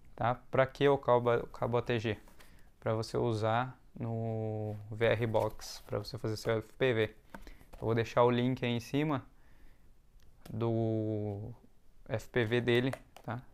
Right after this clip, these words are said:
Como que eu fiz esse V R Box aqui, porque ele é adaptado, tá? Eu comprei ele e adaptei ele pra fazer o F P V no Mavic Mini, porque no aplicativo ele não divide a tela, então eu tive que fazer uma, uma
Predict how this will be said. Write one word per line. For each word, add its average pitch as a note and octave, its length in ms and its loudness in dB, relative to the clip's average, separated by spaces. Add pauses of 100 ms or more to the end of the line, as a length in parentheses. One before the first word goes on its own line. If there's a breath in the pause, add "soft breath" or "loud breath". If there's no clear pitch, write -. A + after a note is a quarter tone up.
(160)
Como B2+ 280 0
que C3+ 120 0
eu C3 80 2
fiz A#2 280 -2
esse A#2 360 -2
V A2+ 120 -2
R A2+ 200 -2
Box G#2+ 340 0
aqui, A#2 240 -6
porque - 200 -6
ele A#2 120 0
é A#2 60 0
adaptado, A#2 640 0
tá? A2 240 -4 (720 soft breath)
Eu G#2 120 -6
comprei A2+ 420 0
ele C3+ 500 2 (280)
e B2 120 0
adaptei A#2+ 640 2
ele A2+ 120 -2
pra - 160 -4
fazer A#2+ 220 -2
o A#2+ 80 2
F A#2+ 120 -4
P B2 140 -2
V A#2 140 -4
no A#2 80 -2
Mavic A#2 340 0
Mini, D3 260 -2 (380 soft breath)
porque B2 260 -4
no B2 100 -2
aplicativo B2 580 0
ele B2 120 -2
não C3 100 -2
divide B2 340 0
a C#3+ 60 2
tela, A2+ 340 2
então A2+ 300 -2
eu A#2+ 60 -4
tive A#2 220 -6
que - 60 -18
fazer A#2+ 240 -4
uma, A#2 320 -2 (1080 soft breath)
uma A2 640 -4